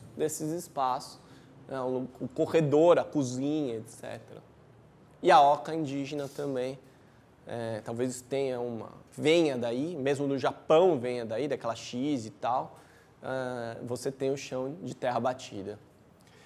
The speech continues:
E o Shinohara, muito curiosamente, não era a primeira vez que ele fazia um chão de terra. Já era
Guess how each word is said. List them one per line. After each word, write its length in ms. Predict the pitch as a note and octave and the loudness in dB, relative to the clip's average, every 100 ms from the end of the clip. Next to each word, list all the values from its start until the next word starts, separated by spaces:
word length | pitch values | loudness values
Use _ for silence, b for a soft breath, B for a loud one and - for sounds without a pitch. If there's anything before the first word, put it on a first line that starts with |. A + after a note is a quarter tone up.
| b b | b b
E 100 | D#4 | 6
o 40 | D#4 | 6
Shinohara, 680 | A#3+ G3 G3+ E3 G3+ G#3+ | 6 4 4 6 6 6
muito 180 | E3+ E3+ | 4 0
curiosamente, 560 | - E3 D#3 E3+ G3 A3 | -2 -2 0 0 0 4
não 200 | A#3+ B3+ | 6 6
era 160 | A#3 | 6
a 20 | A#3 | 4
primeira 260 | A3 A3 | 2 4
vez 160 | G#3 G3+ | 4 2
que 80 | A3 | 0
ele 80 | |
fazia 520 | G3 A3 F3 F#3 A#3 D3+ | 0 2 2 2 4 2
um 80 | |
chão 200 | C3+ C3+ | 0 -4
de 100 | B2 | -6
terra. 320 | A#2 A2 G2 - - - - - - - - _ - - | -4 -4 -4 -10 -20 -20 -20 -20 -20 -20 -20 _ -20 -6
Já 200 | C3 D#3 | 4 6
era 220 | E3 F#3+ | 8 6